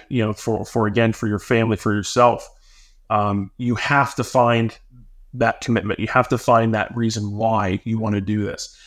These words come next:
And that's what I found has helped me hold on to this and get me through those tough times, because there's gonna be ups and downs of this program.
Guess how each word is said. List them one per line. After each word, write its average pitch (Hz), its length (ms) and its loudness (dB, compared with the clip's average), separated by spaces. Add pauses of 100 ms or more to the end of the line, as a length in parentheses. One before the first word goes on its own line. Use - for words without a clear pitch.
(100)
And 127 200 2
that's - 300 2
what 131 320 2
I 113 180 0
found 110 380 2 (560)
has 110 180 0
helped - 260 0
me 110 100 2
hold 110 340 -2
on 107 220 0
to - 100 -2
this 107 180 0
and 107 120 2
get 110 140 -2
me 107 60 -6
through 117 200 -2
those 104 180 0
tough - 240 -2
times, 135 300 2
because 113 320 -2 (240)
there's 147 220 6
gonna 156 140 4
be 139 120 0
ups 131 240 2
and 117 80 -2
downs 110 260 2
of 107 80 -4
this 101 140 -6
program. 101 500 -2